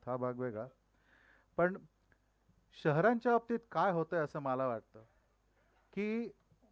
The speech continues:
मायग्रेशन खूप मोठ्या प्रमाणावर चालू आहे. एका कुटुंबात समजा दोन बेडरूमचं घर आहे, चार जण आनंदात राहतायत, दिवाळीला कोणी पाहुणे आले, एक दोघं जण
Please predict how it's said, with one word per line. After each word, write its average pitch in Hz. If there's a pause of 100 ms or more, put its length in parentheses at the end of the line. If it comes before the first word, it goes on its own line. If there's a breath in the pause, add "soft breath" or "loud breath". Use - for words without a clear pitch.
मायग्रेशन 151
खूप 226
मोठ्या 165
प्रमाणावर 143
चालू 92
आहे. 85 (1040 soft breath)
एका 196
कुटुंबात 185
समजा 170 (380)
दोन 151
बेडरूमचं 156
घर 135
आहे, 131
चार 135
जण 151
आनंदात 143
राहतायत, 120
दिवाळीला 131
कोणी 131
पाहुणे 131
आले, 123
एक 117
दोघं 127
जण 120